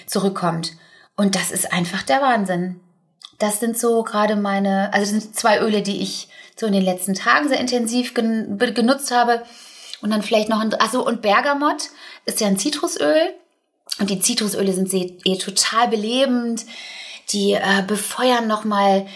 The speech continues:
die Kreativität, die, äh, lassen einen konzentriert auch arbeiten oder überhaupt konzentriert sein. Und Bergamott ist eins, ähm,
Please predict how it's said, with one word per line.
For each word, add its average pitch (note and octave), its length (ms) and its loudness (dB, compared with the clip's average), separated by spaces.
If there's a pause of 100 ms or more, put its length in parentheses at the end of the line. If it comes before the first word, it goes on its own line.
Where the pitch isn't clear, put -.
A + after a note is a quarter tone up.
(160)
die G3 80 -2
Kreativität, B3 1120 0
die, G3+ 160 0
äh, - 320 2
lassen - 320 0
einen G3 240 0
konzentriert G#3 760 0
auch F#3 180 -4
arbeiten A3+ 540 2
oder F#3 140 0
überhaupt F#3+ 260 0
konzentriert G3+ 600 0
sein. G#3+ 500 2 (720)
Und G#3 180 -2
Bergamott G#3 520 2
ist - 200 -2
eins, F#3+ 500 0
ähm, F#3+ 420 -2